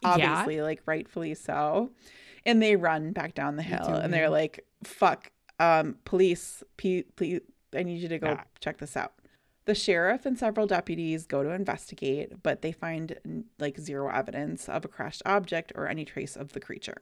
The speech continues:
Speaker 1: Do you feel like they were brave when they went, or do you feel like they were kinda, like, like, pushing, like, one was standing behind the other one, kinda like in a cartoon-esque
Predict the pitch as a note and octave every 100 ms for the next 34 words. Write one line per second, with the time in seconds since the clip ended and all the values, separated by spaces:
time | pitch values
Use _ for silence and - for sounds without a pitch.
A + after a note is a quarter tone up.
0 | G3 A3 D4 E4+ F#4+ G#4 F4 B3+ G3+ F3
1 | E3+ D#3 D#3 F3+ E3+ F3 F3+ F3+ F3+ -
2 | _ F#3 E3+ F3 F3 E3+ F3+ F3 E3+ E3
3 | D#3+ D#3+ E3 D#3+ D#3 D3 - D3 - -
4 | D3+ D#3+ D#3 D#3+ D#3 F3 D#3+ D#3 D#3 D#3
5 | - D#3+ D#3 D#3 D3 D3+ D3+ D#3 D3+ D3+
6 | D#3 D#3 D3+ D#3 D3+ D#3 D#3+ D#3+ D3+ D3
7 | D#3+ D#3 D3 D#3 D3 - D3+ D#3 E3+ -
8 | _ _ _ _ _ _ _ - D3 -
9 | -